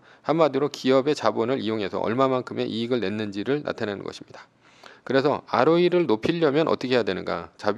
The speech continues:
자기 자본 이익률을 높이려면 첫 번째는, 어, 분자, 자기 자본을 줄이는 것이고요. 그 밑에 있는 자기 자본을,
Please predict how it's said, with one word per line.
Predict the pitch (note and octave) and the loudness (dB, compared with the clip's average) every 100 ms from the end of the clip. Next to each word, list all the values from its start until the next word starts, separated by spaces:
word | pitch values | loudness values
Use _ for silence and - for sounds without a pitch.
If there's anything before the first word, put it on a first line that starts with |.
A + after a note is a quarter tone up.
| - | -4
자기 | A#2 A#2 A2 | -4 -2 -4
자본 | G2 A2 G#2+ | -2 -2 -2
이익률을 | G2+ G#2+ G#2 F#2 F#2+ F2+ | -4 -4 -6 -6 -6 -6
높이려면 | G#2 - A2 E2 F#2+ C#3 - | -6 -4 -4 -4 -6 -10 -8
첫 | D3+ | -4
번째는, | F3+ D#3+ B2+ C3 F#3 - - - _ | -2 -2 -2 -2 -4 -6 -20 -20 _
어, | G2 F#2 | -6 -6
분자, | - C#3+ A#2+ E2 - | -2 0 0 0 -6
자기 | A2+ A#2 C3 | -4 -4 -4
자본을 | - G2+ A2+ C#3+ E3+ | -4 0 0 0 -4
줄이는 | - F3+ F#3+ F3 B2+ G#2+ G#2 | -4 -2 0 0 -2 -6 -8
것이고요. | G2+ F#2+ - F2 F#2 D3 - _ - | -6 -6 -6 -8 -8 -8 -12 _ -8
그 | F#2+ | -6
밑에 | A2 C3 | -2 0
있는 | A#2+ F#2+ A#2 | 0 0 -2
자기 | A2+ G2 | -2 -2
자본을, | F#2+ E2 F2+ C3 | -2 -2 -6 -10